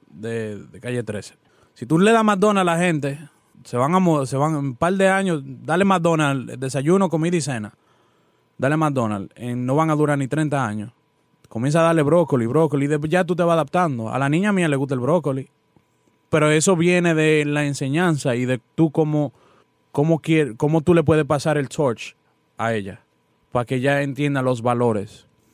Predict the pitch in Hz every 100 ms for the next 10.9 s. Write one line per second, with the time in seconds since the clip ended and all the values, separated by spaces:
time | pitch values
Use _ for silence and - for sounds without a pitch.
0 | _ _ - 156 156 151 147 139 147 156
1 | 143 147 143 135 127 123 123 117 104 117
2 | 120 139 123 113 107 113 147 156 190 196
3 | 185 180 165 147 147 143 156 160 143 151
4 | 135 123 123 131 135 120 _ - - 127
5 | 139 139 120 - - _ _ _ _ -
6 | 139 135 131 120 120 110 - 92 - -
7 | 131 151 165 156 151 147 127 123 135 123
8 | 117 120 127 139 139 143 151 170 151 147
9 | 160 - _ _ _ _ _ 117 120 120
10 | 113 - 131 127 135 123 135 165 127